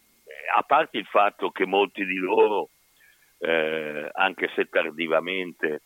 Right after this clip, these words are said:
hanno subito processi, eh, nel loro paese e quindi alcuni si trovano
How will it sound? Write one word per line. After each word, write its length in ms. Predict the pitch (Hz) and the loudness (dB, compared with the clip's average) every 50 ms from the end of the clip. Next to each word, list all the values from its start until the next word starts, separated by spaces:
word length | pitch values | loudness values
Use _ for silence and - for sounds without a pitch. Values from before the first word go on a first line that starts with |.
| _ _ _ _ _ _ _ _ | _ _ _ _ _ _ _ _
hanno 280 | - 80 85 87 87 80 | -4 -4 -2 -2 -4 -6
subito 480 | - - 90 78 92 95 - - - 78 | -8 -8 -8 -4 -4 -4 -4 -2 -4 -6
processi, 840 | - - 82 80 76 - - 95 90 87 - - - 80 82 78 - _ _ _ _ _ _ _ _ _ _ _ _ _ | -4 -4 -6 -6 -4 -2 0 0 0 0 -2 -6 -8 -8 -8 -8 -10 _ _ _ _ _ _ _ _ _ _ _ _ _
eh, 640 | - - 71 73 73 71 69 71 69 69 69 69 71 | -10 -8 -6 -6 -6 -6 -6 -6 -8 -8 -8 -8 -8
nel 220 | 73 76 78 76 76 | -4 -2 -2 -2 0
loro 240 | 76 78 76 78 | 0 0 0 0
paese 800 | 73 - 82 82 80 80 80 82 85 80 78 92 98 87 78 _ _ _ _ _ _ _ | 0 2 2 4 4 4 2 2 0 0 0 0 0 0 0 _ _ _ _ _ _ _
e 140 | - 90 92 | -6 -6 -4
quindi 480 | - - 92 90 87 82 80 85 85 | -4 -2 -4 -2 -4 -4 -4 -2 -2
alcuni 460 | 82 80 76 - - 90 87 85 85 82 | -2 -2 -2 -4 -6 -6 -6 -6 -6 -8
si 180 | - - 76 | -8 -10 -12
trovano 720 | - - 78 78 78 73 71 76 76 76 76 71 71 67 _ | -8 -4 -2 0 0 0 0 0 -2 -2 -2 -4 -6 -6 _